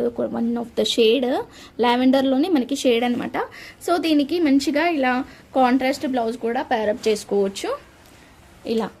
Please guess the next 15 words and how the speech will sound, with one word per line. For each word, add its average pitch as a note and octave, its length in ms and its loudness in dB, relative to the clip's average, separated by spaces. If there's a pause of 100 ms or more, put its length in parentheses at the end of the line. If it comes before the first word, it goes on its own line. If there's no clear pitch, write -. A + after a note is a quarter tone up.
(320)
ఇలా A#3+ 120 2 (120)
పేరప్ A#3 360 2
అయితే G#3+ 140 -4 (100)
చేసుకోవచ్చు G#3 440 -4
అనమాట. G3+ 260 -4 (140)
మనకి - 260 -4 (640)
సేమ్ C4 340 6
మనకి A#3 340 -2 (840)
గ్రీన్ C#4 280 4
కలర్ B3 280 6
కూడా B3+ 180 4
కాంబినేషన్ A3+ 500 0
తోనైతే A3 360 -2
వచ్చింది A3+ 280 -6 (120)
బ్లౌజ్. G3 340 -2